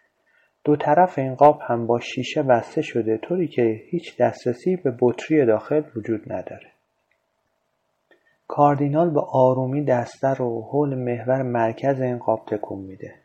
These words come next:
همه نفس‌ها تو سینه حبس شده. همه در حال دعا کردنن.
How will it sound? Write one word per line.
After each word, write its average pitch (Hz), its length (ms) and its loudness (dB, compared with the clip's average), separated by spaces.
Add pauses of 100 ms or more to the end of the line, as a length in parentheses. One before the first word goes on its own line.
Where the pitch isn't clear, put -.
(480)
همه 139 380 -2
نفس‌ها 123 540 -4
تو - 160 -6
سینه 113 280 -10
حبس 110 320 -4
شده. - 400 -12 (480)
همه 117 300 -4
در 120 180 -2
حال 117 320 -2
دعا 107 260 -2
کردنن. 104 640 -6